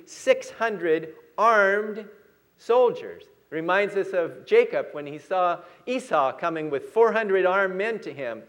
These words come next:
and how God had worked in his life, and he prayed, and when Esau came, there was a reconciliation, and there was no, no one killed.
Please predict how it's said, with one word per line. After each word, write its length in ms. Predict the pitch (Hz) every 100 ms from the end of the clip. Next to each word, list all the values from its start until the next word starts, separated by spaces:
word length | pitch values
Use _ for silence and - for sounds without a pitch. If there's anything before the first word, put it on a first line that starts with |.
| - -
and 120 | 143
how 160 | 160 151
God 400 | 131 190 208 170
had 300 | 165 139 - - _ _ _ _ 135 131
worked 280 | 220 226
in 100 | 220
his 200 | 190 160
life, 340 | 185 185 180 -
and 100 | 156
he 80 | 151
prayed, 540 | - 202 220 190 143
and 120 | 139
when 260 | 143 143 127 -
Esau 420 | 233 226 190 165
came, 360 | - 208 196
there 120 | 156 143
was 180 | 139
a 80 | 139
reconciliation, 1040 | 135 165 165 147 - 165 165 196 214 185 139
and 100 | 127
there 120 | 123
was 200 | 127 123
no, 280 | 147 147 139 - _ _
no 160 | 143 160
one 240 | 151 135 -
killed. 380 | - 143 113